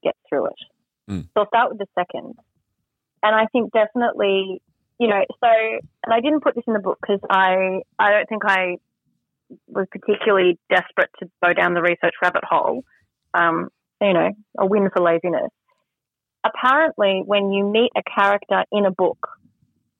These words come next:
Speaker 1: the process in your brain is no different to when you meet a person in, in life.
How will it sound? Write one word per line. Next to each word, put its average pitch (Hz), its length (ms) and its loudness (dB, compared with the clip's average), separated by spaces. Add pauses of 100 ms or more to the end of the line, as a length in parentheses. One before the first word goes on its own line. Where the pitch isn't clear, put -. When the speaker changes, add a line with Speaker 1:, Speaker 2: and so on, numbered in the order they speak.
(140)
Speaker 1:
the 196 100 -2
process 254 480 0
in 214 140 -6
your 185 120 0
brain 190 720 -2 (300)
is 185 100 0
no 214 300 2
different 190 440 -6 (120)
to 208 80 -20
when 190 120 -2
you 185 120 -4
meet 196 280 -2
a - 60 -2
person 202 680 -2 (420)
in, 180 400 -2
in 175 200 0
life. 165 260 0